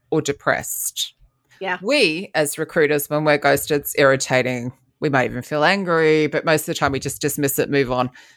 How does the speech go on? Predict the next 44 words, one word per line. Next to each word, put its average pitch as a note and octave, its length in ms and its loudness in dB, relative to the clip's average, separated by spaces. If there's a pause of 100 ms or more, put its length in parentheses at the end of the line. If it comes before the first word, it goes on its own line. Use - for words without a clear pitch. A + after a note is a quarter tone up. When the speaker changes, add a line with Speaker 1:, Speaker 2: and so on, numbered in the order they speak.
Speaker 1:
But D3 100 -10
we F3 80 2
don't F#3 220 2
feel C3+ 200 2
down C3+ 540 0
or C3+ 120 -6
depressed. - 840 -6 (600)
And D#3+ 80 2
I D#3+ 60 4
just - 300 -4
find D#3 280 0
that C3 160 -2
so, C3 440 -2 (400)
uh, E3 80 4 (140)
I F#3 60 2
mean, F3 120 2
uh, E3+ 160 4
like E3+ 280 -2
you, C#3+ 100 -2
heartbreaking. C3+ 720 -2 (600)
Speaker 2:
Well, A#3+ 380 4
the A3 100 -6
recruiters B3 580 -2
are G3+ 100 4
in G3 140 0
a, E3 100 -2 (220)
you G3+ 120 0
know, F3+ 160 2
today G3+ 480 2
the G#3+ 140 2
recruiters G3 540 0
are F3+ 120 2
even F3+ 360 -2
in E3 200 -4
a, D3 240 -2 (260)
there's G#3+ 260 2
two B3 180 -2
sides D3+ 380 0
to E3+ 100 -12
that. G#2 240 0 (200)
Speaker 1:
Mm. F3 200 0
Speaker 2:
So G#3 180 4
the G3+ 120 0
recruiters G#3+ 640 0